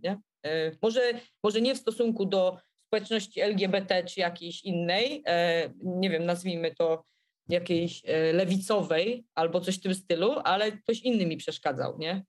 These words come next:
Więc często ja prosiłem o rzeczy, których sam nie potrafiłem, e, wnieść do świata i, no i koło się zamyka, nie? No jak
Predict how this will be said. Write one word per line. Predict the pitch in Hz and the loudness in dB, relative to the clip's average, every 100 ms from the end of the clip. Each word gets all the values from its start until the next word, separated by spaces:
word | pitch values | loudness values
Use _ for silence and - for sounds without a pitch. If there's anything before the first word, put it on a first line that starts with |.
| _ _ _ 170 | _ _ _ -2
Więc | 185 185 - | -2 -2 -4
często | 220 202 202 | -4 0 2
ja | 196 | 2
prosiłem | 196 208 202 214 202 190 | 2 -2 0 0 0 0
o | - 180 | 0 0
rzeczy, | 190 190 190 233 294 | 2 -2 -2 -4 -4
których | - 214 196 190 | -2 0 0 -2
sam | - 196 196 | 0 2 2
nie | |
potrafiłem, | 190 190 175 180 175 170 175 - | 0 0 -2 0 0 0 -2 -2
e, | 156 156 | 0 0
wnieść | 170 185 175 | 2 0 0
do | 170 | -2
świata | - 196 185 131 - _ | -2 -2 -2 -6 -8 _
i, | 165 165 160 160 156 - _ _ | -12 -10 -10 -10 -12 -18 _ _
no | 180 | -2
i | 190 | 0
koło | 175 170 | 2 0
się | 170 | 0
zamyka, | 175 240 - 135 | 0 0 0 -4
nie? | 139 165 | -4 -2
No | 175 | 0
jak | 175 175 | 0 -4